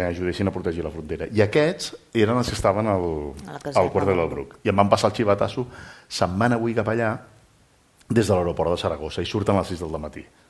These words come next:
Speaker 1: Agafo el cotxe a les dues del matí, vaig cap a Saragossa, arribo allà, faig les fotos, vaig poder parlar amb uns quants i tal, i aquell dia salta que fan unes detencions a Girona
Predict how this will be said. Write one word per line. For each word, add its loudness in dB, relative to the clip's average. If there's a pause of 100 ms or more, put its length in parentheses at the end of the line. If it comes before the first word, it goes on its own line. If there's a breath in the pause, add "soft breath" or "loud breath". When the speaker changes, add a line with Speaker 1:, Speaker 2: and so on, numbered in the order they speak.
Speaker 1:
Agafo -14
el -12
cotxe -2
a -4
les -10
dues -8
del -8
matí, -6 (140)
vaig -14
cap -10
a -14
Saragossa, -10 (720 loud breath)
arribo -8
allà, 2
faig -4
les -8
fotos, -4
vaig -4
poder -4
parlar -4
amb -6
uns -12
quants -6
i -8
tal, -2 (960 loud breath)
i 4
aquell 2
dia 2 (260)
salta 0
que -2
fan 0
unes -2
detencions 4
a 2
Girona 0